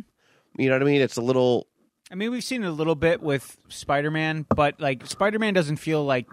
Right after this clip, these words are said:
Speaker 2: it's city. It's more like the Queen, Queens and the Bronx.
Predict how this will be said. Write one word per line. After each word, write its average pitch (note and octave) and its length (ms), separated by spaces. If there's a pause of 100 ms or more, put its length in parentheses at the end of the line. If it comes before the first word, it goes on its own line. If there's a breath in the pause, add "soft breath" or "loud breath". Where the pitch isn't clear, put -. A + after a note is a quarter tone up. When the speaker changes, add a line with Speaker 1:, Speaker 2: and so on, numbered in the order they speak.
Speaker 2:
it's - 180
city. C3 360
It's - 200
more C3+ 200
like A#2+ 260
the - 80
Queen, B2+ 480
Queens C3+ 460
and A#2+ 120
the A2+ 60
Bronx. A#2 720